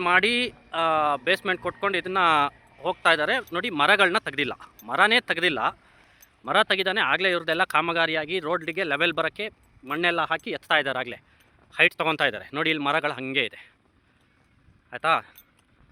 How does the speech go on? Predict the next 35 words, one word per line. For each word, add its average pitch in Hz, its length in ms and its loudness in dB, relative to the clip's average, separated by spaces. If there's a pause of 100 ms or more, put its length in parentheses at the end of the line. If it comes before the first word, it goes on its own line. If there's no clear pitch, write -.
ನೋಡಿ, 143 200 -8
ಅಲ್ಲೂ 165 200 0
ಇದೆ 135 180 0
ಮರ, 120 100 -2 (200)
ಇಲ್ಲೊಂದು, 131 320 -8 (640)
ಒಂದು 117 180 -16
ಸಣ್ಣ 156 200 0 (480)
ಸೇತುವೆ 156 320 -2
ಇದೆ 139 120 0
ಅಂತ 123 180 -8
ಅನ್ಸುತ್ತೆ. 123 340 -8 (1160)
ನೋಡಿ, 156 180 -4
ಇಲ್ಲೆಲ್ಲ 151 220 4 (100)
ಮರ, 151 100 6 (320)
ಅದರಿಂದ 175 300 0
ಆಚೆನೂ 220 260 2
ಅಷ್ಟೇ, 131 160 -4
ಅಲ್ಲೂ 202 200 -4
ಉದ್ದಕ್ಕೆ 165 280 -2
ಹಂಗೆ 180 220 2
ಮರಗಳು 170 260 6
ಹಂಗೆ 180 240 4
ಇದ್ದಾವೆ 151 200 2 (140)
ಮಧ್ಯದಲ್ಲಿ. 135 360 -2 (440)
ಇವ್ರೇನು 208 280 4
ಮಾಡ್ತಾರೆ 190 300 0
ಆಮೇಲೆ, 156 240 0 (140)
ಹಿಂಗೆ 190 280 0
ಮರ 170 120 4 (200)
ಎಲ್ಲ 180 120 2 (680)
ಈ, 185 40 -10 (120)
ಹಿಂಗೆ 185 180 -2
ಇರುವಾಗಲೇ 208 380 2
ಲೆವೆಲ್ಲಿಗೆ 180 380 0
ಎತ್ಕೊತಾರೆ. 196 400 0